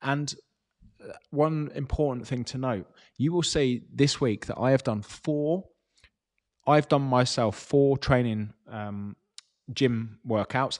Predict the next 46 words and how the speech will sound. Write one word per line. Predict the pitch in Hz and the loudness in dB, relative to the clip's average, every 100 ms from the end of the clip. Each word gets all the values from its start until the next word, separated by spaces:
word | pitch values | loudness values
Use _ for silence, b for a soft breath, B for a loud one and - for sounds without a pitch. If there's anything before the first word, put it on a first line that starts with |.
| - | -2
and | 135 131 | -2 -2
four | - 123 107 | -4 -4 -2
home | 110 92 | -4 -4
workouts. | 82 - 58 - B B B | -6 -8 -10 -12 B B B
You're | 143 170 | 2 2
not | 147 117 | -2 -8
me. | 98 - _ _ _ | -14 -16 _ _ _
Okay, | - 123 | 0 2
you're | 117 147 143 | 4 2 2
not | 151 | -2
me. | 120 98 | -6 0
I | 123 | 2
have | 151 175 - | 4 2 0
to | 123 | -2
do | 92 120 | 2 4
it | 185 - | 4 0
because, | 139 113 | -10 -10
of | 107 | -12
course, | - 110 107 - | -10 -8 -6 -8
it | - | -10
is | 113 | -10
my | 117 113 | -8 -6
Santa | - 101 101 104 | -6 -6 -6 -4
Shred | 113 107 | -2 -4
and | 107 | -6
I | 104 | -8
enjoy | 101 104 151 143 | -6 2 2 2
doing | 110 104 | -2 -6
it. | 117 B B B - | -10 B B B -10
But | - | -8
secondly, | - 139 131 127 | -6 -6 -6 -4
you | 123 | -2
know, | 131 | -2
I've | 131 | -2
been | 135 127 | -2 -4
training | - 127 120 110 107 | -2 -2 -2 -4 -4
for | - 95 | -6 -8
a | |
very, | 87 113 110 113 101 | -4 0 2 2 0
very | 107 98 98 92 | 0 0 0 -4
long | 92 90 87 85 | 0 -2 -2 -6
time. | - 80 - _ B B B B B _ | -4 -4 -6 _ B B B B B _
You | - | -6
know, | 98 101 - _ | -4 -4 -6 _
um, | 101 95 95 - _ - | -4 -2 -4 -6 _ -18
a-, | 95 | -16